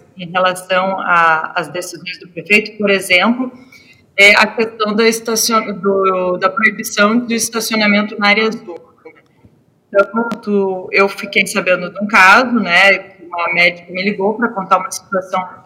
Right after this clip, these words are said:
é, que tinha acontecido, mas eu gostaria de entender como é que uma pessoa chega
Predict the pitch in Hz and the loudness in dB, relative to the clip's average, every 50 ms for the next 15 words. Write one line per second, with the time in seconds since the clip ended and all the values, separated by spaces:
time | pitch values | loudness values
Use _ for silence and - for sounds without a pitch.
0 | _ _ _ _ - 466 523 - 508 - 508 - - - - 196 185 185 - - | _ _ _ _ -2 2 2 4 4 2 0 -4 -6 -6 -4 -2 -2 -2 -2 -4
1 | 202 - 208 202 202 - 214 233 262 262 - - - - - _ _ _ _ _ | -6 -4 -4 -4 -2 0 0 0 0 0 -4 -12 -16 -20 -20 _ _ _ _ _
2 | _ _ - 202 202 202 202 214 220 220 220 233 240 - 247 226 233 240 226 254 | _ _ -4 0 2 4 4 4 4 4 4 2 2 4 4 4 4 4 4 2
3 | 277 277 269 277 - 277 269 247 233 220 233 269 262 277 254 233 233 247 254 294 | 2 2 2 4 4 4 4 6 6 6 4 4 4 4 4 4 4 2 2 2
4 | 302 302 294 294 285 277 269 - 269 262 262 - - 226 208 208 220 226 220 247 | 2 2 2 2 2 0 0 2 2 4 4 4 4 6 6 6 6 6 4 4
5 | 277 294 302 | 2 2 0